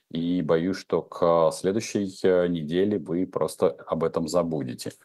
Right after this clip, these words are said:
А что же за, с точки зрения налогов? Налог на доходы, а, от недвижимого имущества взимается по ставке тринадцать процентов,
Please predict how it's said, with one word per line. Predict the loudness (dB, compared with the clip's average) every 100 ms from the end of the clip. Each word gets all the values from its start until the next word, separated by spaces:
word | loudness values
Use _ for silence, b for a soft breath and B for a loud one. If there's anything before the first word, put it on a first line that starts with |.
| b b _ _ 4
А | 6 8 8 6
что | 0 4 6
же | 6 6 6 6
за, | 6 4 4
с | 2
точки | 0 -2 -2
зрения | -2 2 2
налогов? | 2 2 -2 -2
Налог | 2 4 2 -2 -4
на | -2
доходы, | 0 -2 0 0 0 -2 -4 -4
а, | -6 -4 -2 0 0 0
от | 0 -2 0
недвижимого | 0 0 0 -2 0
имущества | 0 -2 -4 -8
взимается | -2 2 4 2 0
по | 0
ставке | 2 2 0 0
тринадцать | -2 0 2 0 -2
процентов, | 0 2 2 -2 -2